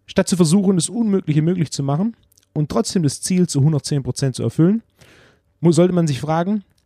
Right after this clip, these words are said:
was kann ich im Rahmen der begrenzten Ressourcen, die mir zur Verfügung stellen, bestmöglich erreichen? Vielen fällt es schwer, weil der eigene Perfektionismus und zu hohe Erwartungen an sich selbst im Weg stehen. Doch mit der richtigen Einstellung, dem Pareto-Prinzip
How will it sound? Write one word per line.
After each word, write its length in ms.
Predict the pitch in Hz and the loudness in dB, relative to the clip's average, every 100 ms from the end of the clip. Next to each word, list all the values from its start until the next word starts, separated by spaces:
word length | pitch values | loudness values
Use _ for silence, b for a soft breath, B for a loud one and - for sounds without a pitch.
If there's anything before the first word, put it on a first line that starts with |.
| _ | _
was 300 | 135 202 - | 0 0 2
kann 180 | 185 185 | 2 2
ich 240 | 233 - - _ - | 0 -4 -20 _ -4
im 140 | 151 | 0
Rahmen 340 | 143 175 226 180 | 0 -2 -2 -2
der 80 | |
begrenzten 460 | 147 143 156 - - | 0 0 -2 -2 -2
Ressourcen, 560 | 127 - 180 - 208 190 _ | -2 0 -2 0 -2 -4 _
die 60 | 135 | -4
mir 100 | 139 | -2
zur 160 | - 131 | 0 0
Verfügung 260 | 214 185 | 0 0
stellen, 400 | - 156 160 202 b b b | 0 2 2 2 b b b
bestmöglich 500 | 175 151 156 147 113 | -4 0 0 0 -2
erreichen? 420 | 123 123 123 120 113 _ _ _ _ | -2 -2 -4 -6 -16 _ _ _ _
Vielen 340 | _ - 262 226 | _ -2 0 2
fällt 160 | 180 | 2
es 100 | 147 | 0
schwer, 340 | - 147 190 185 _ _ _ | 0 0 0 -4 _ _ _
weil 120 | 147 | -4
der 160 | 170 - | -4 -6
eigene 180 | 254 202 | -6 -2
Perfektionismus 840 | 180 156 - 156 - 220 226 - _ - | 0 0 -2 -2 0 0 -2 -6 _ -4
und 160 | 156 | -4
zu 160 | - 214 | 0 2
hohe 120 | 185 | 2
Erwartungen 440 | 151 139 135 160 139 | 2 -2 -2 -2 -2
an 80 | |
sich 120 | 127 123 | -2 0
selbst 340 | 139 - - | 0 0 -2
im 80 | 131 | -2
Weg 180 | 143 143 | -2 -4
stehen. 320 | - 104 113 b b b b b | -8 -10 -12 b b b b b
Doch 140 | 160 | 0
mit 80 | 180 | 4
der 80 | 185 | 4
richtigen 280 | 220 214 190 | 2 -2 -4
Einstellung, 580 | 180 208 - 170 190 202 - | -4 -4 0 0 0 -4 -4
dem 80 | |
Pareto-Prinzip 680 | 147 151 190 180 175 - 190 | -2 0 0 -2 -4 -2 -6